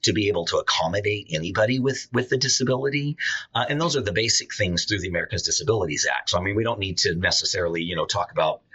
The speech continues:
you know, our airports in America, you know, do they have bathroom stalls that can accommodate a disability? I mean, yeah, I mean, I think in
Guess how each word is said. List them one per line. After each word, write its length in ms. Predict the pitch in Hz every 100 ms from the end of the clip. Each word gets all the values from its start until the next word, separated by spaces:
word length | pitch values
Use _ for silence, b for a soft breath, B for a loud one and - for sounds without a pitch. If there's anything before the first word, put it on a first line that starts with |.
| B B B
you 100 | -
know, 100 | 82
our 180 | 80 80 107
airports 380 | - - 101
in 100 | 95
America, 460 | 78 78 90 - 87 78
you 120 | 80
know, 100 | 80
do 100 | 76
they 140 | 82 87
have 220 | 82 -
bathroom 500 | 82 85 - 85 80
stalls 640 | - - 80 80 - - -
that 180 | 78
can 120 | - 76
accommodate 500 | - 95 82 78 78
a 60 |
disability? 720 | 80 - - 80 87 85 76
I 40 | 80
mean, 220 | 82 82 95
yeah, 160 | 98
I 180 | - 85
mean, 120 | 87
I 80 | 85
think 300 | - 76 -
in 260 | 87 85 85